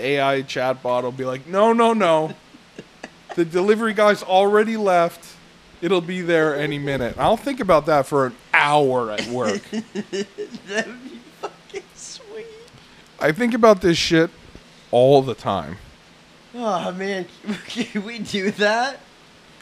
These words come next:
Speaker 1: I think we can do all of that.
Speaker 2: <laughs>
Speaker 1: Minus the taking out personal
Speaker 2: I,
Speaker 1: loans and
Speaker 2: I
Speaker 1: someone else's social security number. I think none of that's
Speaker 2: Yeah.
Speaker 1: explicitly illegal.
Speaker 2: The rest that I wanna do.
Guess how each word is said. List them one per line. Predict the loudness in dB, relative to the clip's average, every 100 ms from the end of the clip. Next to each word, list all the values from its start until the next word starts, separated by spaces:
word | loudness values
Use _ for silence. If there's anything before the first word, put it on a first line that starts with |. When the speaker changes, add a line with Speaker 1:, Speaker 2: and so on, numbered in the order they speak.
| -4
Speaker 1:
I | -2
think | 0
we | -2 -4
can | -2
do | -2
all | 0 0
of | -2
that. | -6 -8 -14 -20 -20 -12 -12 -12
Speaker 2:
<laughs> | -18 -18 -14 -14 -6
Speaker 1:
Minus | 2 4 4 2 0 -2
the | 0 2 4 2 0 -8 -20 -20 -18 -2
taking | 2 2 0
out | -2 0
personal | -2 -2 -2 -2
Speaker 2:
I, | 0
Speaker 1:
loans | 0 0 -4
and | -6
Speaker 2:
I |
Speaker 1:
someone | -2 -2 0
else's | -2 -4 -8
social | -2 -2 -2 -6
security | -10 -10 -2 0 2
number. | 0 -2 0 -2
I | -2
think | -4 -4 -4 -4
none | -2 0
of | 0
that's | 0 -2 -6
Speaker 2:
Yeah. | -8
Speaker 1:
explicitly | -8 -8 -4 -4 -2 -6 -6
illegal. | -6 -6 -6 -8 -10 -12 -14
Speaker 2:
The | -12
rest | -10 -10 -10
that | -14 -12
I | -12
wanna | -14 -14 -16
do. | -16 -14 -14